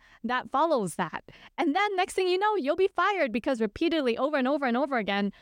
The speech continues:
you can't meet the performance <laughs> requirements and expectations.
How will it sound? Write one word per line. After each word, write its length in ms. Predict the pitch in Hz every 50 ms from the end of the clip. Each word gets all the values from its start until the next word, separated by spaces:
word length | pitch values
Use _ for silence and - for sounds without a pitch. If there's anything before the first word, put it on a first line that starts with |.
| - _ -
you 120 | - 254 240
can't 280 | - - 311 302 254 269
meet 160 | 277 262 -
the 100 | 254 240
performance 580 | 202 - 285 262 - - 233 269 320 277 262 -
<laughs> 60 | 214
requirements 540 | - - - - 247 240 233 196 180 190 -
and 140 | 220 214 220
expectations. 800 | 226 - - 220 - - 262 269 - - - 226 220 208 -